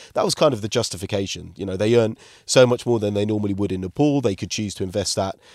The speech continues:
um, if they wanted to during their time in the army. Um, that became controversial, and the Joanna Lumley campaign was based on the fact that these guys have served the British Army, they've served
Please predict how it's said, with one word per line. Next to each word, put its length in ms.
um, 220
if 80
they 140
wanted 300
to 160
during 200
their 140
time 280
in 340
the 180
army. 400
Um, 520
that 180
became 400
controversial, 880
and 360
the 420
Joanna 340
Lumley 300
campaign 400
was 100
based 260
on 80
the 80
fact 220
that 160
these 220
guys 240
have 100
served 320
the 80
British 320
Army, 180
they've 140
served 300